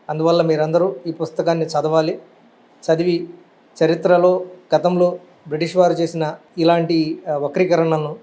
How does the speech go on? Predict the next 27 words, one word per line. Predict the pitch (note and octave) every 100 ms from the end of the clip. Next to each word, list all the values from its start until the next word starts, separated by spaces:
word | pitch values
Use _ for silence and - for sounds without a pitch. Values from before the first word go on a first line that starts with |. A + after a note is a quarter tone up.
| _ _ _ -
త-, | D#3 - - E3 -
ప్రస్తుతం | D#3+ D#3 F#3 F#3
చేయబడుతున్న | E3+ E3+ E3 E3 E3+ E3 D#3 D3 D#3
వోకిజం | D#3+ D#3+ D#3+ D#3+
ద్వారా | D#3 D3+ D3+
కానివ్వండి, | D3 D3 C#3+ C#3+
క్రిటికల్ | C#3 D#3 D#3+ E3+ D3+
రేస్ | D#3 D3+
థియరీ | D#3 D#3 D3
ద్వారా | C#3+ D3
కానివ్వండి, | C#3 C#3+ C#3 C#3 C#3
చేయబడుతున్న | D3+ D3 C#3+ D#3 D3 C#3 - _ _ - E3
ఈ |
వక్రీకరణలను | D#3 D3 F3 D#3+ D#3+ D#3 D#3
మీరు | D3+ C#3+ D3 -
తెలుసుకోవాలి. | D3 - D#3+ D3+ D3+ - - _ _ E3
తెలుసుకొని | E3 - F#3+ G#3 G#3+ - _ _ _ _ _ _ - - _ -
మన, | D#3+ E3 - - _ E3+
మన, | D#3 - F3
మన | D#3+
సమాజంలో | D3 E3 E3+ E3+ F3 E3
ఉండే | D#3+
అందరినీ | D#3 D#3+ D#3+ E3+ E3+ - - _ - E3+
జాగృతం | D#3 D#3 E3+ E3+ E3+
చేయడానికి | D#3+ D#3 C#3+
ప్రయత్నించాలి. | C#3 D3 D#3 D3 C#3 C3+ - - _ -
అలా | D#3